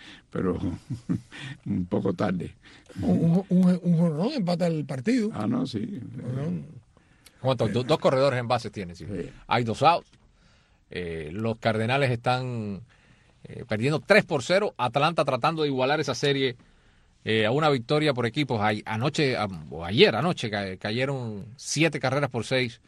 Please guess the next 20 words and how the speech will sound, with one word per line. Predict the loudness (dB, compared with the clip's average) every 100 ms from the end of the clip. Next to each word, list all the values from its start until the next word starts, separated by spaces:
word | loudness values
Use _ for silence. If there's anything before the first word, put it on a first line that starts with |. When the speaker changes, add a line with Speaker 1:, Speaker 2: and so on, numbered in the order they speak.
| _ _ _ _ _
Speaker 3:
Eh, | -10 -8 -6
trataron | -2 0 4 2 2 -2 -2
los, | 0 -2 -4
oh, | -4 -2
Bravos | 4 4 4
de | 2 0 -2 -8 -4
remontar, | 2 2 2 2 4 4
de | 2
darle | 2
la | 2
vuelta | 2 0 0
al | 0
marcador. | -2 0 2 2 0
Justamente | -2 -2 -2 -2
en | -2
la |
novena | 0 0 -2
entrada | 2 2 4
fabricaron | 0 0 -2 -2
tres | 0 -2 -2 -6